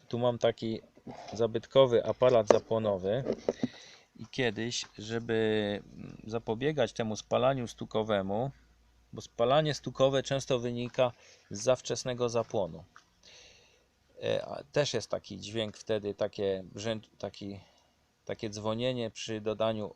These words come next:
ostro gazu. Ale nie zawsze. Nieraz jest przyczyną, e, liczba oktanowa paliwa, złe paliwo, niedostosowane do danego silnika.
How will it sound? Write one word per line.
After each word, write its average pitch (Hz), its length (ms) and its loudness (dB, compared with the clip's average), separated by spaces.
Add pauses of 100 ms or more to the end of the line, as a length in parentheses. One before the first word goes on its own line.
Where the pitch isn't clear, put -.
(140)
ostro 107 360 -4
gazu. 92 360 -4 (580)
Ale 117 320 2
nie 139 160 0
zawsze. 127 440 0 (1000)
Nieraz 117 400 0
jest 120 200 -2
przyczyną, 123 520 -2 (760)
e, 107 160 0
liczba 123 440 2
oktanowa 117 640 0
paliwa, 113 720 -2
złe 117 260 0
paliwo, 87 540 -6 (120)
niedostosowane 113 840 -2
do 110 140 -6
danego 107 400 -6
silnika. 101 560 -10